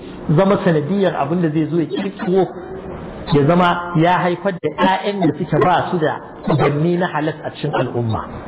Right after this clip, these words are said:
Kada yi. Ka ga zina ita take sabbaba wancan. Sannan ko fassara ka ku yi tabanni. Ku ɗauki ƴaƴan da ba naku ba ku ce naku ne.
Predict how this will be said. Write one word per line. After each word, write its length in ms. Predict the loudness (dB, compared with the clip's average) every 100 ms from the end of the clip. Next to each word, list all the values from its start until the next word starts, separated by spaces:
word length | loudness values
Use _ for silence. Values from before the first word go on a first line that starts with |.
| -14 -14 -14 -8 2
Kada 280 | 4 4
yi. 220 | 2 0 -4 -8 -2
Ka 180 | 2 4
ga 120 | 4 4
zina 140 | 2 -2
ita 160 | -4 -6
take 200 | -2 0 2
sabbaba 340 | 0 2 2
wancan. 320 | 2 -2 -10 -12 -14 -14 -12 -12 -12 -12 -12 -12 -2
Sannan 320 | 2 4 4 2
ko 220 | 2 4 4
fassara 480 | 2 2 2 2
ka 80 | 0 -4
ku 60 | -4
yi 60 | -2
tabanni. 440 | 0 0 0 -4 -6 -8 -14 -14 -12 -12 -14 -14 -14 -14 -14 -12 -12 -12 -12 -6 2
Ku 60 |
ɗauki 280 | 4 4 4
ƴaƴan 360 | 2 2 0 0
da 60 | 2
ba 160 | 2
naku 280 | 0 -2 -2
ba 80 | -2
ku 100 | -2
ce 200 | 0 0
naku 300 | 0 -2 -4
ne. 160 | -12